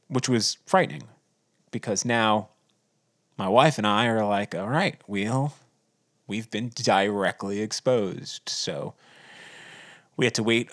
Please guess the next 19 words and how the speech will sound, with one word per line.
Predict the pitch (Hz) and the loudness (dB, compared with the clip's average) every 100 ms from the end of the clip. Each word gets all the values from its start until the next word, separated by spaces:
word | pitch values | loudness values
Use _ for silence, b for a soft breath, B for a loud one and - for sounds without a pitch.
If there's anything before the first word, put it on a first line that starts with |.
| - - | -4 -4
<sighs> | - - | -6 -8
about | 110 107 98 - | -2 0 0 0
five | 104 107 101 | -2 0 -2
days | 113 120 143 180 - 147 | -2 0 0 -2 -4 -8
and | 110 104 104 101 - 160 143 - B B B | -8 -6 -6 -8 -8 -10 -10 -14 B B B
got | - 92 | -8 -6
another | 98 95 | -4 -6
test, | 90 - 143 - - _ _ _ _ | -6 -4 -4 -6 -10 _ _ _ _
and | - - 107 | -10 -10 -8
we're | 110 | -8
waiting | - 87 - | -8 -8 -8
on | 123 | -8
the | |
results | 127 127 127 - | -6 -4 -2 -4
of | 143 | -4
that. | - - | -6 -8
So | - | -8
now | 95 113 | -8 -8
we're | 107 | -8